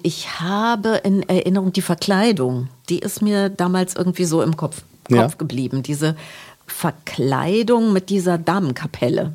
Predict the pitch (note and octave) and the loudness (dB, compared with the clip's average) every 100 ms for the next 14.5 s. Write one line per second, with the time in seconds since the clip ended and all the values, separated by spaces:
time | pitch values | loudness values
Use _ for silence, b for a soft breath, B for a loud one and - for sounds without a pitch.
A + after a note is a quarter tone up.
0 | - - C3 A2 C#3 _ - D#3 D#3 D3 | -6 2 4 4 -2 _ -8 -6 -6 -4
1 | F#3+ F#3 - G3 - D#3 C#3 - B B | -4 -2 -2 -2 -2 -2 -4 -6 B B
2 | - A#3 E3+ F3+ C#3 E3+ - D#3 - - | 0 2 2 2 2 2 2 0 -4 -16
3 | - - G#3 C#4+ - - A#3 C4+ - F3+ | -4 4 6 6 2 6 6 6 0 -2
4 | - - F3+ - - _ - A2 F2+ - | -2 -6 -8 -10 -14 _ 2 2 2 -4
5 | - - - A#2 - - - B B - | 0 2 4 2 0 -6 -14 B B -2
6 | F#3+ G3+ - - - G3+ - - G3+ D#4 | -2 -4 -8 -14 -2 -2 0 0 2 2
7 | D#4+ C#4 A3+ B3 G3+ G3 F#3 B B - | 4 4 4 2 2 0 0 B B 4
8 | C4 B3+ F#3 F#3+ F3+ F#3+ F#3+ F3 E3+ - | 4 4 2 2 2 2 4 2 0 0
9 | G3+ B3 - A#3 A3 A3+ A3 _ _ - | 0 0 0 2 4 2 2 _ _ -8
10 | - - G3 G#3+ - F3+ E3+ G3+ G#3+ F3 | -4 0 0 0 2 0 2 -2 2 2
11 | C#3 D#3 D#3 E3+ F3+ E3 E3 D#3 - F3 | 2 2 0 0 0 -2 -2 -2 -2 -4
12 | - E3 F#3+ F#3 B B B B _ _ | -2 0 0 -2 B B B B _ _
13 | _ - - - E3 D#3+ D3 - F3 - | _ -2 -2 2 2 2 0 0 -4 -2
14 | G#3 D3 D3+ - F2+ | -2 -2 -6 -6 -4